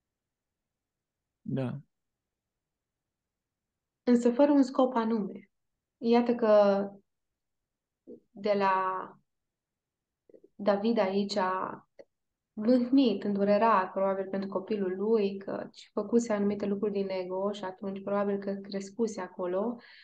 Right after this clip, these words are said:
Speaker 2: puțin. Înainte de acest lucru ținuse post din dăruire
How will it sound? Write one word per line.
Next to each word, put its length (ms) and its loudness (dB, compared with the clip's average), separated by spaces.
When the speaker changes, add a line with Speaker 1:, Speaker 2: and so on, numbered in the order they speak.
Speaker 2:
puțin. 520 -4
Înainte 460 2
de 100 2
acest 340 0
lucru 280 0
ținuse 440 -2
post 420 -4
din 200 0
dăruire 720 2